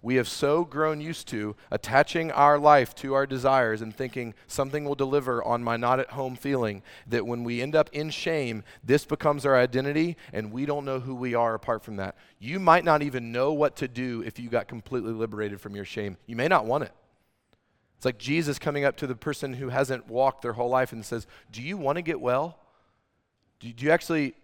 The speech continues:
do, do you want to be healed?" Because if you get healed from this, it's gonna change everything. But we've grown so comfortable in this place that to actually be healed from shame may not be what we want,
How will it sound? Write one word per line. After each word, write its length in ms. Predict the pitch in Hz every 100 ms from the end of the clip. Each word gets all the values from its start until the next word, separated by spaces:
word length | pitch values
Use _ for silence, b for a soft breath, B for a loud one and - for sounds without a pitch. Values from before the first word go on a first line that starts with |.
| -
do, 140 | 117 131
do 100 | 131
you 100 | 156
want 200 | 165 160
to 60 | 165
be 120 | 143
healed?" 460 | 123 156 113 101 - _ _ b b b
Because 220 | - 139 123
if 100 | 139
you 60 |
get 140 | 190 156
healed 320 | - 220 190
from 100 | 147
this, 220 | 123 -
it's 160 | 147 -
gonna 160 | 185
change 320 | 151 156 139 117
everything. 480 | 147 160 151 113
But 60 | 104
we've 180 | 131 131
grown 240 | 143 135
so 520 | - - - 160 196
comfortable 760 | 196 - 202 - 160 135 120 - B -
in 140 | 131
this 160 | 156 -
place 540 | - 185 120 - - B B
that 320 | 143 - -
to 80 | 151
actually 220 | 160 160
be 160 | 143 160
healed 440 | - - 233 233
from 160 | - 131
shame 360 | - 135 123
may 160 | 123 190
not 160 | 208 143
be 100 | 143
what 140 | 127
we 100 | 127
want, 340 | 131 196 160